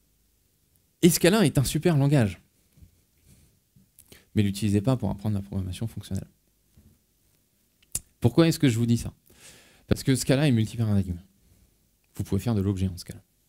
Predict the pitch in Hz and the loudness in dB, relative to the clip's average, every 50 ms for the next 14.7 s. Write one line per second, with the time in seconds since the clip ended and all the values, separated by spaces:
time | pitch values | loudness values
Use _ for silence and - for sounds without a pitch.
0 | _ _ _ _ _ _ _ _ _ _ _ _ _ _ _ _ _ _ _ _ | _ _ _ _ _ _ _ _ _ _ _ _ _ _ _ _ _ _ _ _
1 | _ 98 104 - 104 107 - _ _ _ _ _ _ - - _ _ _ _ _ | _ -18 -16 -12 -14 -14 -14 _ _ _ _ _ _ -20 -20 _ _ _ _ _
2 | - - - 160 180 175 131 117 147 156 131 127 120 117 113 107 104 98 95 110 | -4 -2 0 0 2 0 2 4 2 2 4 2 2 2 2 2 0 0 0 -2
3 | 165 - - _ _ _ _ _ _ _ _ _ _ _ - 104 95 92 98 101 | -4 -4 -12 _ _ _ _ _ _ _ _ _ _ _ -4 -4 -2 0 0 0
4 | 101 110 107 - 135 131 113 95 95 104 95 95 95 95 - 139 135 - 107 98 | 0 0 -2 -2 -2 -2 -2 -2 -2 0 0 0 0 -2 -2 -6 -6 -6 -8 -6
5 | - 95 95 98 - - _ _ _ _ _ _ _ _ _ _ _ _ _ _ | -6 -6 -6 -6 -8 -12 _ _ _ _ _ _ _ _ _ _ _ _ _ _
6 | _ _ _ _ _ _ _ _ 101 95 95 95 92 87 - - 98 120 143 135 | _ _ _ _ _ _ _ _ -4 -2 -2 -4 -6 -6 -8 -8 -6 -6 -6 -4
7 | - 110 98 - - - - _ _ _ _ _ _ _ _ _ _ - 143 156 | -4 -4 -4 -4 -8 -10 -14 _ _ _ _ _ _ _ _ _ _ 4 4 4
8 | 170 175 160 - - - - _ - 104 107 110 123 151 151 - 127 113 104 104 | 6 2 0 -4 -10 -18 -18 _ -2 2 4 4 4 2 2 0 0 0 0 2
9 | 95 101 110 120 110 101 98 95 - - - - 101 92 90 87 101 123 113 - | 0 0 0 0 0 0 -2 -2 -2 -6 -8 -6 -4 -4 -2 -4 -4 -6 -6 -10
10 | _ _ _ _ _ _ _ _ _ _ _ _ _ _ _ _ _ _ _ _ | _ _ _ _ _ _ _ _ _ _ _ _ _ _ _ _ _ _ _ _
11 | _ _ _ _ - _ _ _ _ _ _ _ - 95 107 117 147 185 190 170 | _ _ _ _ -20 _ _ _ _ _ _ _ 4 6 6 8 6 6 4 2
12 | 143 139 - - 139 113 107 104 107 107 107 110 - - 107 101 101 104 104 101 | 0 0 0 -2 0 0 2 0 0 -2 -4 -6 -4 -4 -2 -2 0 0 0 2
13 | 104 110 107 101 110 110 107 - - - - 101 98 95 98 - 101 101 107 107 | 2 2 0 0 -2 -4 -4 -6 -10 -8 -6 -4 -4 -6 -4 -4 -2 0 0 0
14 | 107 104 - 135 127 - 101 - - 95 92 95 110 | 0 -2 -2 -6 -4 -6 -6 -4 -4 -4 -4 -4 -6